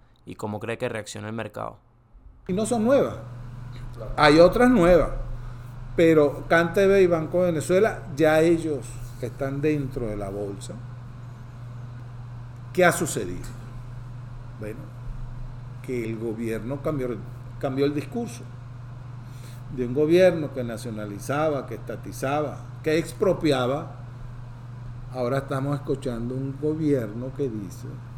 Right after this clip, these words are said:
Speaker 2: que necesita un aporte de la ciudadanía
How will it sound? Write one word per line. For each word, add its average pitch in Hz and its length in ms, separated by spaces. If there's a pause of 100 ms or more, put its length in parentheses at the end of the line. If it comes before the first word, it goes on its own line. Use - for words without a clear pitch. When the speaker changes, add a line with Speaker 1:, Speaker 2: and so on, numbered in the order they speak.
(160)
Speaker 2:
que 131 140
necesita 113 800 (160)
un 131 120
aporte 120 600
de 135 100
la 135 160
ciudadanía 117 800